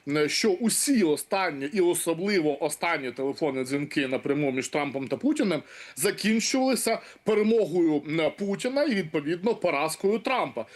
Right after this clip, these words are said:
Тому що Путін не йшов на жодні, м, компроміси, м, відносно навіть не те, що завершення, м, війни, а навіть на досягнення сісфайру. Е, тому розраховувати Путін, е, на пряму зустріч з Трампом, я думаю, що,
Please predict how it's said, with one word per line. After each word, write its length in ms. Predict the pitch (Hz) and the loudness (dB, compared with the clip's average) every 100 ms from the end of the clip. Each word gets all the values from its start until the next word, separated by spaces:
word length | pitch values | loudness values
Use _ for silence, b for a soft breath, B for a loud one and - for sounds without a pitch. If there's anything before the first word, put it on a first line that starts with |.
| B | B
Тому 200 | - 160 | -4 -2
що 200 | 165 185 | 0 -2
Путін 380 | 175 214 247 165 | 0 -2 0 0
не 160 | 151 254 | 0 0
йшов 420 | 240 285 190 - | 2 2 0 -2
на 180 | 143 143 | -4 -4
жодні, 520 | 135 214 175 139 131 B B B | 0 2 0 -2 -6 B B B
м, 340 | 143 151 147 147 | -4 -2 0 0
компроміси, 760 | 226 214 190 156 147 190 220 349 | 0 0 0 0 0 -2 0 2
м, 480 | 330 330 170 156 147 | 0 0 0 0 0
відносно 500 | 156 165 220 220 180 | -4 -2 -2 -2 -4
навіть 380 | 175 185 175 175 | 0 0 0 -2
не 80 | |
те, 160 | 156 - | -4 -4
що 140 | - | -2
завершення, 600 | 339 359 320 - 220 185 147 B B - | 0 2 0 0 0 0 -2 B B -2
м, 60 | 175 170 | 0 2
війни, 420 | 165 226 202 156 | 2 0 0 0
а 80 | 139 | 0
навіть 500 | 143 196 240 285 - | 0 -2 0 -2 0
на 180 | 220 226 | -2 0
досягнення 640 | 202 - 196 185 208 226 | -2 -2 -2 0 -2 -2
сісфайру. 760 | - 254 - 370 359 165 131 - B B - | -4 -4 -4 0 2 2 0 -2 B B -2
Е, 180 | 180 180 | 0 0
тому 340 | 233 285 311 | 0 2 2
розраховувати 920 | 247 185 208 - 262 269 214 170 165 | 2 2 -2 0 0 2 2 0 -4
Путін, 680 | 156 240 240 - 196 180 165 | -2 -2 -2 0 0 0 0
е, 180 | 165 151 | 0 2
на 300 | 160 180 180 | 0 0 0
пряму 400 | 180 180 214 208 | 0 -2 0 -2
зустріч 480 | 160 226 - 175 - | 0 -2 -2 -4 -2
з 60 | |
Трампом, 500 | - 294 359 214 170 | 0 0 0 0 -2
я 220 | 180 247 | 0 0
думаю, 400 | 202 220 208 175 | 0 0 2 2
що, 280 | 160 190 185 | 2 0 0